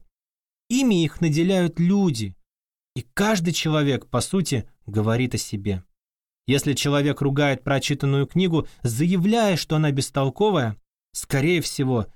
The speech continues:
бестолков он сам. Двое смотрят романтический фильм. Один видит только постельные сцены, а другой —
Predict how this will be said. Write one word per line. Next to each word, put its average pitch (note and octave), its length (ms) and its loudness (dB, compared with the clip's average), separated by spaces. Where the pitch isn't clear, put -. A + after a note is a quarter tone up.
бестолков A#2 680 -2
он A2 220 0
сам. F#2+ 380 -6
Двое B2+ 360 2
смотрят C#3+ 540 -2
романтический A#2+ 680 -2
фильм. A2 400 0
Один B2+ 320 2
видит F3 420 0
только A#3 380 2
постельные F3 720 0
сцены, G#3 580 0
а G2+ 100 -4
другой — A#2 540 0